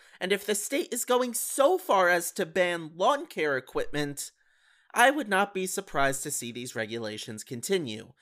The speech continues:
especially when their economy can easily weather that type of clampdown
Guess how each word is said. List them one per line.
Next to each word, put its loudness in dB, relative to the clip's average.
especially 2
when -4
their 4
economy -2
can -12
easily -2
weather 0
that 0
type -8
of -10
clampdown 0